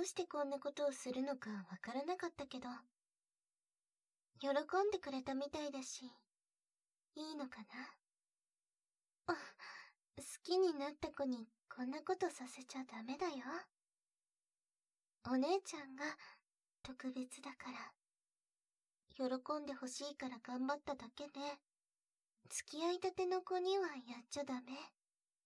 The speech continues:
約束だよ。そうだ、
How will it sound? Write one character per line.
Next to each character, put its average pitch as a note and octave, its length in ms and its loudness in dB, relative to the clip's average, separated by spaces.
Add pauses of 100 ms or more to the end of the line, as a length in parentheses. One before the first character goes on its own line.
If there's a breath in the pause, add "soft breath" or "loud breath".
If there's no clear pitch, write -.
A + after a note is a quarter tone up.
(920)
約 B3+ 300 -2
束 C4+ 240 -8
だ C#4+ 100 -6
よ。 C#4 60 -6 (1400)
そ E4+ 320 2
う F4+ 40 6
だ、 C#4+ 180 0